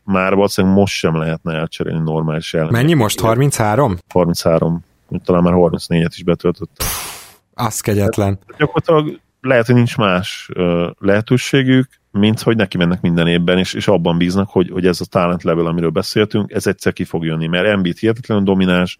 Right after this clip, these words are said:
Speaker 1: Simmons hihetetlenül domináns, bíznod kell abban, hogy felépül, hogy lesz egy egészséges playoffjuk, ami ugye eddig szintén nem jött össze, bár nem akkora minta, de,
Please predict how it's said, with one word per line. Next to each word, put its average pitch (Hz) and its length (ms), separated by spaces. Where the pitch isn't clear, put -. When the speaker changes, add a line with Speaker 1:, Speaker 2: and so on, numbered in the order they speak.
Speaker 1:
Simmons 95 420
hihetetlenül 98 480
domináns, 90 520
bíznod 92 380
kell 87 140
abban, 78 160
hogy - 140
felépül, 95 720
hogy 95 120
lesz 101 300
egy 90 140
egészséges 87 600
playoffjuk, 90 440
ami 87 160
ugye 82 220
eddig 82 240
szintén 82 340
nem 85 140
jött 90 180
össze, 101 260
bár 90 140
nem 85 260
akkora 82 340
minta, 85 340
de, 85 160